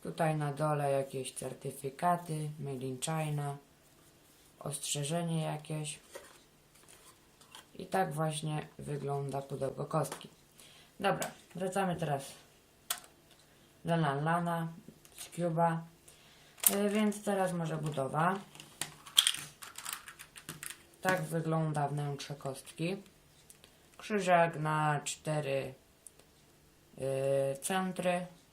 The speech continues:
czyli coś jak, y, w Pyramixie. Tak wygląda center.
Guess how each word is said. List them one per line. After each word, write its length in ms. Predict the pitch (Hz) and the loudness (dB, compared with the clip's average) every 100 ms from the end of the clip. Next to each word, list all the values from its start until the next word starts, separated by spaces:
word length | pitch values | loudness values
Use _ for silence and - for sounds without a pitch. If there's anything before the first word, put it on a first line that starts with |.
| - - - | -20 -20 -10
czyli 180 | 170 | -6
coś 300 | 160 165 165 | -4 -2 -2
jak, 320 | 147 147 147 - - - - - - - - | -2 -6 -8 -16 -20 -20 -20 -20 -20 -20 -12
y, 300 | 131 135 135 | -6 -4 -2
w 100 | 135 - | -6 -10
Pyramixie. 1120 | - 143 151 143 143 139 147 170 170 - 208 214 - - - - - _ - - - - - - - - - - - - - - - - - - | -8 -2 0 0 0 0 0 -2 -2 -2 0 -2 -6 -20 -20 -20 -20 _ -20 -20 -20 -20 -20 -20 -20 -10 -8 -8 -12 -20 -20 -20 -20 -20 -16 0
Tak 220 | 180 170 | 2 2
wygląda 500 | 170 165 165 156 151 | 0 2 2 2 0
center. 600 | 156 151 143 165 175 185 | -2 -2 -2 -2 -2 -2